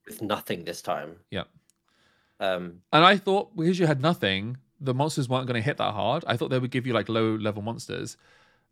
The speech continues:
Speaker 2: And then obviously the first thing you come across is a fucking Hinox, which can literally, even if you've got, like, eight hearts, can one hit you if it wants to.
Speaker 1: Yeah.
Speaker 2: Um, so that was, again, yeah, you're right, completely deep end. Was not impressed with that. But at the same time, we fucking did it.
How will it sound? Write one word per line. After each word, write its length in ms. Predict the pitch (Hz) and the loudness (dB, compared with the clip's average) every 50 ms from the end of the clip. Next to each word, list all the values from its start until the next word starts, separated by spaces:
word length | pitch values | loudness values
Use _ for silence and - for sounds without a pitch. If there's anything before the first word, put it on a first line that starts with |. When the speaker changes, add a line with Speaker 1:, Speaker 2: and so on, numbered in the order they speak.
| _ | _
Speaker 2:
And 120 | - 127 120 | 0 2 4
then 80 | 117 | 4
obviously 220 | 117 110 107 - 107 | 4 2 2 2 0
the 80 | 101 | 0
first 380 | - - - 117 113 107 - - | 0 4 4 6 6 6 4 2
thing 160 | - 107 104 104 | -2 -2 -2 -2
you 80 | 98 - | -4 -4
come 140 | 117 104 | -4 -6
across 260 | 101 - 104 95 - 110 | -4 -2 -4 -4 -4 -6
is 80 | 98 | -10
a 60 | 107 | -8
fucking 260 | - - 98 - 98 95 | -8 -8 -8 -8 -8 -8
Hinox, 500 | - 123 110 90 87 87 - - - - - | -6 -6 -4 -4 -6 -8 -8 -12 -14 -10 -8
which 200 | 107 98 - - | -6 -6 -6 -8
can 180 | - 113 101 101 | -8 -6 -6 -6
literally, 320 | 104 - - 107 98 95 90 | -6 -6 -6 -6 -6 -4 -2
even 180 | - 117 107 107 | -2 -2 -2 -2
if 100 | 101 95 | -4 -4
you've 120 | - 98 95 | -6 -6 -4
got, 160 | 110 101 - | -4 -2 -2
like, 160 | 98 95 - - | -2 -2 -2 0
eight 160 | - 104 101 80 | 0 0 0 -2
hearts, 300 | - 87 95 92 - - | -4 -4 -6 -6 -8 -10
can 160 | - - 98 95 | -12 -12 -10 -8
one 100 | 92 95 | -8 -8
hit 200 | 113 - - - | -8 -10 -10 -10
you 240 | 101 92 101 110 123 - | -10 -8 -8 -10 -12 -12
if 120 | - - - | -12 -12 -10
it 60 | - | -10
wants 220 | 104 101 - - - | -10 -10 -12 -12 -12
to. 180 | - 90 98 | -10 -8 -8
Speaker 1:
Yeah. 160 | - 82 78 76 - _ - _ _ _ _ _ _ _ _ - | -6 -6 -6 -8 -10 _ -20 _ _ _ _ _ _ _ _ -4
Speaker 2:
Um, 500 | 107 107 104 92 95 95 95 101 104 - _ _ _ _ _ _ - | -2 0 0 0 0 -2 -4 -8 -10 -14 _ _ _ _ _ _ -14
so 160 | - - 104 | -8 -6 -2
that 180 | 95 107 101 104 | 2 2 2 2
was, 280 | 107 101 98 98 117 - | 0 -2 -4 -4 -6 -8
again, 220 | - 107 107 98 - | -8 -6 -6 -4 -4
yeah, 120 | 104 92 92 | -2 -4 -4
you're 120 | 98 98 | -4 -2
right, 240 | 92 95 87 - - | -2 -2 -2 -2 -4
completely 380 | - 117 107 - 120 - - 98 | -8 -12 -10 -8 -8 -8 -8 -8
deep 220 | 98 - 107 - | -10 -10 -8 -8
end. 240 | 104 98 104 107 107 | -8 -10 -10 -10 -12
Was 140 | 107 101 101 | -12 -10 -8
not 100 | 104 87 | -8 -10
impressed 300 | 98 104 - 98 101 - | -8 -10 -10 -12 -12 -12
with 80 | 110 110 | -10 -8
that. 300 | 95 92 - - 127 - | -8 -8 -8 -8 -2 4
But 400 | 160 135 123 110 - - - - 107 - - | 6 6 6 6 4 -2 -10 -12 -16 -14 -12
at 80 | 113 - | -10 -10
the 80 | - - | -10 -10
same 140 | - 98 | -10 -10
time, 360 | 101 104 95 92 95 95 101 - _ _ _ _ _ _ _ _ _ _ _ _ _ _ _ _ _ _ _ _ _ _ _ _ _ _ _ - 175 127 | -8 -6 -6 -6 -6 -8 -10 -14 _ _ _ _ _ _ _ _ _ _ _ _ _ _ _ _ _ _ _ _ _ _ _ _ _ _ _ -20 -18 -14
we 60 | - 107 | -14 -12
fucking 220 | - 107 - - | -12 -12 -10 -10
did 140 | 107 101 - | -10 -10 -12
it. 140 | - - | -12 -14